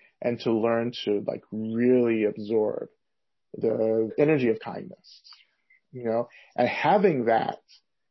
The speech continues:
as a support, then I say, "Okay, now let's lean into this anger."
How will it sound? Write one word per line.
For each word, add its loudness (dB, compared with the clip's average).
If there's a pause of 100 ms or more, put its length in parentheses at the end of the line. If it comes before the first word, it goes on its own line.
(560)
as 4
a 4
support, 0
then 4
I -2
say, -2
"Okay, -2
now 0 (720)
let's -2
lean -2
into -2
this 0
anger." -6